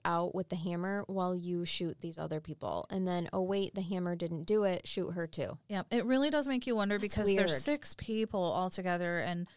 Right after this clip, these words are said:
Speaker 1: Yeah,
Speaker 2: I mean,
Speaker 1: that's
Speaker 2: that
Speaker 1: a lot of people to apprehend.
Speaker 2: unless you are a hitman that knows what you're doing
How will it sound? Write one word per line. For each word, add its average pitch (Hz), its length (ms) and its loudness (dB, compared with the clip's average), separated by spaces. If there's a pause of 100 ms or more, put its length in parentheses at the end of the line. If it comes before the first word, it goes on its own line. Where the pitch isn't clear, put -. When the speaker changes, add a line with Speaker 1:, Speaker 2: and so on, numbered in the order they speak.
(480)
Speaker 1:
Yeah, 247 60 6
Speaker 2:
I - 20 10
mean, 254 160 10
Speaker 1:
that's 262 100 8
Speaker 2:
that 302 60 10
Speaker 1:
a - 20 4
lot 220 340 6
of 208 80 2
people 196 280 0
to 180 100 2
apprehend. 170 800 0
Speaker 2:
unless 233 340 2
you 285 100 0
are 214 200 2
a 185 80 0 (120)
hitman 254 540 0
that 185 140 -2
knows 185 220 -2
what 226 120 -4
you're 220 80 -4
doing 190 520 -2